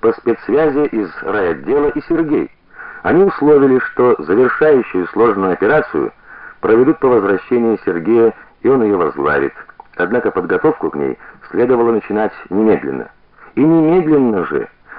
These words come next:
должна быть проведена одна важная почерковедческая экспертиза. Нуриманов обещал все сделать. И Сергей в который уже раз подумал,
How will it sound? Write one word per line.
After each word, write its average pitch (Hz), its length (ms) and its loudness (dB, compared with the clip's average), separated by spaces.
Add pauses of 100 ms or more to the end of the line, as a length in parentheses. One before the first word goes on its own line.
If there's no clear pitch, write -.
(140)
должна 120 460 2
быть 151 160 2
проведена 135 560 0
одна 127 400 0
важная 123 640 0 (260)
почерковедческая 113 1120 -2
экспертиза. 110 840 -8 (560)
Нуриманов 92 560 -2
обещал 82 420 -2
все 78 220 -4
сделать. 69 340 -2 (540)
И 131 100 -2
Сергей 151 480 2
в - 60 -12
который 123 360 2
уже 113 300 2
раз 143 320 0
подумал, 131 640 2